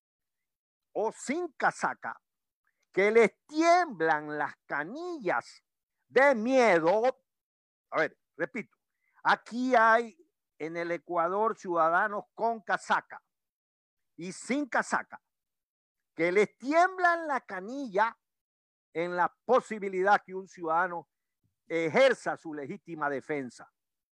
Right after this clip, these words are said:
Porque ellos se acostumbraron, ellos crecieron, ellos llegaron donde llegaron bajo el amparo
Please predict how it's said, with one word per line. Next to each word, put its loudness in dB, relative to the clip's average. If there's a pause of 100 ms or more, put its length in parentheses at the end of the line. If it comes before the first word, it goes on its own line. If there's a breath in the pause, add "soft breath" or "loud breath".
(1500)
Porque 2
ellos 2
se 2
acostumbraron, -2 (300)
ellos -2
crecieron, -2 (640)
ellos 2
llegaron 2
donde -10
llegaron -4 (280)
bajo 0
el 0
amparo 0